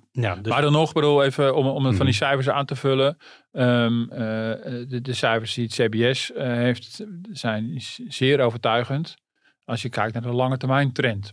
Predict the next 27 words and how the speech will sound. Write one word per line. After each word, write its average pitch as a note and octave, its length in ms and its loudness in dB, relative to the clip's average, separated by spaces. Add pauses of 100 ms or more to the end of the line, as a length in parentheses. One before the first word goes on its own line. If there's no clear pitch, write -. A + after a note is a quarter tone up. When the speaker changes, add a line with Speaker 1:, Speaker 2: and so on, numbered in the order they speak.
Speaker 2:
Als G#2 160 -4
je A#2 60 -6
gewoon A2+ 160 -2
kijkt G#2 280 0
van, G2+ 300 -4
simpel, G#2+ 600 -6
simpel A#2 320 -8
gezegd, G#2+ 240 -6 (240)
hoeveel A#2 320 0
winkels A#2+ 440 2
waren G#2 240 0
er G#2 80 -4
in G#2+ 100 -8
tweeduizend G#2+ 460 -4
tien A#2 380 0
en A#2+ 80 -2
hoeveel A#2+ 220 2
zijn G#2+ 200 -2
er A2 60 -2
nu C3+ 160 4
nog A#2 140 0
over? B2 480 2 (640)
Want G#2+ 160 -8
in A2+ 100 -2
tweeduizend A#2 500 -4
tien, A#2 320 0
eh, G#2 460 -10